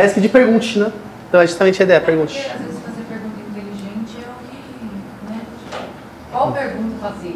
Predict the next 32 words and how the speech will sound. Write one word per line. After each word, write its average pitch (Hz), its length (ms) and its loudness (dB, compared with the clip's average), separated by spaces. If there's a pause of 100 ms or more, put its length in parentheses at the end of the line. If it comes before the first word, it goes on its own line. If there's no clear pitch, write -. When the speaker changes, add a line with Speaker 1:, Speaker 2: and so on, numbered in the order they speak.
(160)
Speaker 2:
O - 60 -14
que 254 80 -8
que 311 60 -10
eu 320 140 -4
quero 226 260 -2
saber? 196 200 -6
Tem 220 180 -8
hora 240 120 -4
que 226 100 -10
nem 247 200 -6
eu 311 100 -4
sei 220 280 -6
o 202 40 -6
que 202 60 -8
eu 196 120 -6
quero 127 140 6
Speaker 1:
É, 113 180 6
Speaker 2:
saber. - 120 -6 (220)
Speaker 1:
isso - 100 -8
é - 20 2
verdade. 120 340 4 (500)
Você 135 180 4
tem 135 160 4
que, 156 480 8
aí 143 80 6
você 147 100 4
pode 165 220 6
fazer 175 180 6
pela, 170 200 8
começar 165 240 4
pelas 160 220 6
óbvias. 180 480 4